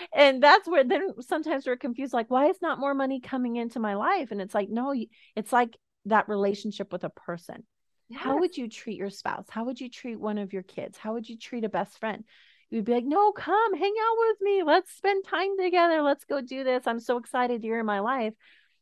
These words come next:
Speaker 1: That's the same energy we need to have around money if we want more of it in our lives.
Speaker 2: You know, and I, I've learned,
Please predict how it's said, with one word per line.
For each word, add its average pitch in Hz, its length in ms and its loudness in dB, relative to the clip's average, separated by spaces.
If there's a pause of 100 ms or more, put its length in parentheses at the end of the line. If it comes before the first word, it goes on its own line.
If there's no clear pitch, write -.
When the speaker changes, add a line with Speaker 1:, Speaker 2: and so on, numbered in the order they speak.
(140)
Speaker 1:
That's 233 280 -4
the 247 100 -10
same 226 220 -4
energy 208 420 -4
we 202 80 -2
need 202 160 -4
to 185 100 0
have 185 200 -2
around 185 400 -2
money 240 360 -2 (120)
if 285 260 4
we 277 80 -6
want 214 240 -4
more 180 220 -2
of 165 80 -6
it 160 160 -8
in 160 100 -10
our - 160 -10
lives. - 320 -14 (560)
Speaker 2:
You 240 140 -6
know, 226 200 2
and 220 160 -2
I, 226 480 0
I've 202 260 -2
learned, 214 600 -2